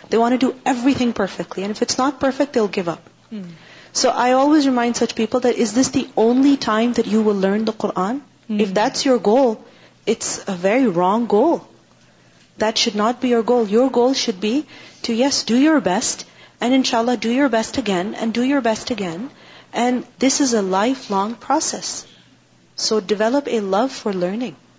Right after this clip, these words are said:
Speaker 1: for growth.
Speaker 2: بالکل۔ تو پھر اچھا استاد تو وہ ہوا کہ جو بچوں کے اندر سیکھنے کا شوق پیدا کر دے،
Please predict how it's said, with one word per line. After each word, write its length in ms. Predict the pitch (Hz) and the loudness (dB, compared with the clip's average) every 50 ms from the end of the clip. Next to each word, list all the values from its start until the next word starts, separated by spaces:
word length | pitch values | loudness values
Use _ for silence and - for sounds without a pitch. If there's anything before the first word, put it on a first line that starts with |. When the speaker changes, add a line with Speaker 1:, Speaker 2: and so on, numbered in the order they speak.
| _ | _
Speaker 1:
for 180 | - - - 202 170 - | -18 -12 -12 -10 -6 -4
growth. 340 | 185 190 220 233 165 - - - - _ _ _ _ _ _ _ _ _ _ _ _ _ - - | -2 0 0 -2 -2 -6 -12 -18 -20 _ _ _ _ _ _ _ _ _ _ _ _ _ -12 -10
Speaker 2:
بالکل۔ 300 | 202 196 170 - - 208 196 - - - - _ _ _ _ _ _ _ _ _ _ _ - | -8 -8 -8 -8 -8 -8 -8 -10 -14 -20 -20 _ _ _ _ _ _ _ _ _ _ _ -4
تو 100 | - 226 | -4 -4
پھر 180 | - - 240 | -2 -2 -2
اچھا 300 | - - 185 - - 233 | -2 -2 -4 -2 0 0
استاد 380 | 233 220 - - - 185 185 196 190 - | 0 0 -2 -4 -4 -2 -2 -2 -4 -2
تو 100 | - 190 | -4 0
وہ 160 | 175 214 208 185 | 2 2 0 0
ہوا 200 | 180 170 170 165 185 - - - _ _ - - - - - - - - - _ _ - | -2 -6 -6 -6 -6 -10 -16 -20 _ _ -20 -20 -20 -20 -20 -20 -20 -20 -20 _ _ -6
کہ 120 | - 208 180 | -6 -2 2
جو 140 | 202 214 202 | 2 2 2
بچوں 340 | 190 185 - - - 226 | 2 -2 -2 0 -2 0
کے 120 | 208 220 208 | 0 0 0
اندر 220 | 190 180 196 214 | 0 0 0 -2
سیکھنے 460 | 208 - - 226 208 - 214 220 233 | -2 -2 -2 -2 0 2 2 2 2
کا 80 | 226 226 | 2 0
شوق 340 | 196 - 202 202 196 - - | 0 0 0 0 -2 -2 -4
پیدا 240 | 175 165 151 160 156 | -4 -4 -2 -4 -4
کر 200 | - - 160 160 | -4 -6 -8 -8
دے، 40 | - | -10